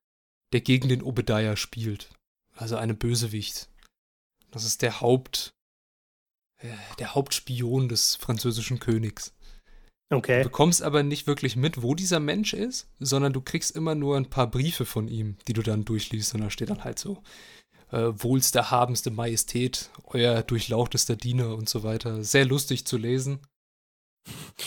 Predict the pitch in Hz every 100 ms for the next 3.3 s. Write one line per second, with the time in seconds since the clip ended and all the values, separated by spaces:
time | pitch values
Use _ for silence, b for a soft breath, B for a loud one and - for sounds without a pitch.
0 | - 123 123 131 - - b b - 139
1 | - 139 127 131 127 120 - 127 127 127
2 | - - 110 127 156 170 151 131 127 135
3 | 135 -